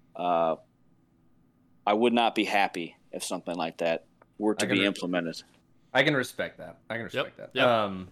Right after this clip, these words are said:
Speaker 2: speaking of, like, you're talking about adjudicating the whole as well as the nuance. It's already a pretty incredibly daunting task,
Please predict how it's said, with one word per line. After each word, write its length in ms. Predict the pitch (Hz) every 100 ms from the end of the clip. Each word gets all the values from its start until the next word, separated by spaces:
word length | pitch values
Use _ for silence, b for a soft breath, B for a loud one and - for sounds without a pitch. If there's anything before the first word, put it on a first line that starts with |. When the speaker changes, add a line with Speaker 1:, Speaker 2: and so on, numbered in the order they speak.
| _ _ - - _ _
Speaker 2:
speaking 440 | - - 156 147 127
of, 160 | 113
like, 280 | 107 101 87 _ _ - -
you're 180 | 117 117
talking 200 | 117 113
about 340 | 101 95 - - _
adjudicating 800 | - - 110 104 104 95 92 92
the 100 | 85
whole 540 | - 98 90 87 87 -
as 220 | 95 90
well 280 | 92 90 87
as 200 | 87 87
the 100 | 95
nuance. 680 | 90 90 87 87 87 - - b b _ _ _ _ _ _ _ _ _ _ -
It's 340 | 143 - - -
already 520 | 156 156 135 127 117
a 80 | 107
pretty 300 | 101 120 107
incredibly 520 | 92 95 113 104 95
daunting 440 | 90 92 95 95 92
task, 520 | - 95 90 87